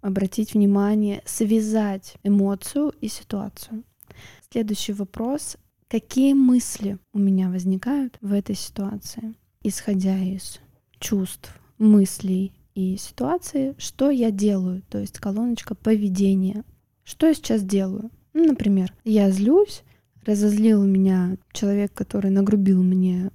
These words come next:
в очереди. Я думаю о том, какой он хам. И поведение. Я, например, бегу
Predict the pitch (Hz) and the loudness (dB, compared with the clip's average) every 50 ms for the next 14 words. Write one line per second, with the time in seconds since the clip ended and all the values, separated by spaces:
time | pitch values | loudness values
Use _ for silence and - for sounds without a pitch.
0 | _ 220 190 190 190 185 - - 262 269 269 285 294 302 311 320 - - _ - | _ -14 -8 -8 -8 -8 -4 -2 0 2 4 4 4 4 2 2 0 -6 _ -2
1 | 190 196 202 208 208 202 190 185 208 220 220 208 196 190 185 180 180 196 - - | 0 4 4 4 4 4 4 4 6 6 8 8 6 6 4 2 0 -4 -8 -12
2 | - _ _ _ _ - 208 196 - _ - 208 196 190 185 180 190 - _ - | -20 _ _ _ _ -6 -4 -4 -4 _ -2 0 2 2 2 0 -2 -4 _ -8
3 | 196 - - - 196 185 185 185 - 196 190 190 185 185 - 185 - - _ - | -8 -6 -2 0 0 2 2 2 2 2 2 2 2 0 -2 -6 -14 -18 _ -14
4 | - - 202 185 180 185 202 277 302 - _ _ _ 269 320 - - 226 208 208 | -4 -2 -2 0 0 0 -2 -2 -4 -8 _ _ _ -2 0 0 0 0 0 0
5 | 196 190 196 190 185 185 185 175 180 185 196 226 233 226 - 208 190 190 190 196 | 0 2 2 2 4 2 2 0 0 0 0 0 -2 -2 -2 0 0 2 2 2
6 | 196 190 180 175 196 196 202 180 180 226 269 302 330 339 | 2 0 0 2 4 4 4 4 6 8 10 10 10 8